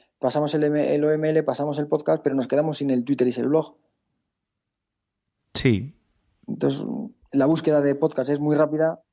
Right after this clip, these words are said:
Speaker 1: tardas casi, tardas muy poco en buscar el podcast y, y su-, te-,
Speaker 2: Bueno,
Speaker 1: mm, hombre,
Speaker 2: mm.
Speaker 1: yo tengo igual, yo, yo me, a mí me pasó lo mismo, ¿eh?
Speaker 2: Claro,
Speaker 1: Yo
Speaker 2: lo
Speaker 1: tuve,
Speaker 2: que pasa
Speaker 1: tuve
Speaker 2: que
Speaker 1: que pasar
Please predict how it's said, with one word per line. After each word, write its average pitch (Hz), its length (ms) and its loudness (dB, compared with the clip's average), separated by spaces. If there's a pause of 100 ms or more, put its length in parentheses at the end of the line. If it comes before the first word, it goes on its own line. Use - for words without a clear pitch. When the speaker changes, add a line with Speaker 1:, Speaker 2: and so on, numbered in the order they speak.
Speaker 1:
tardas 143 380 0
casi, 135 580 -2
tardas 143 200 0
muy 135 120 0
poco 127 200 2
en 117 80 -4
buscar 117 240 -6
el 113 220 -6
podcast 120 400 -4
y, 113 380 -6 (1500)
y - 80 -4
su-, - 100 -4 (300)
te-, - 260 -4 (340)
Speaker 2:
Bueno, 147 320 4 (400)
Speaker 1:
mm, 113 100 0
hombre, 117 160 4
Speaker 2:
mm. 117 40 0
Speaker 1:
yo 135 120 0
tengo 131 160 0
igual, 139 180 0
yo, 139 200 -2
yo 139 120 -2
me, 147 160 0
a 139 80 0
mí 151 100 0
me 165 80 0
pasó 151 160 0
lo 139 60 0
mismo, 123 320 -6
¿eh? 151 140 -12 (120)
Speaker 2:
Claro, 143 220 2
Speaker 1:
Yo - 20 4
Speaker 2:
lo 104 80 6
Speaker 1:
tuve, 107 100 4
Speaker 2:
que - 40 2
pasa 120 240 2
Speaker 1:
tuve 135 200 4
Speaker 2:
que 127 80 6
Speaker 1:
que 120 40 6
pasar 147 280 0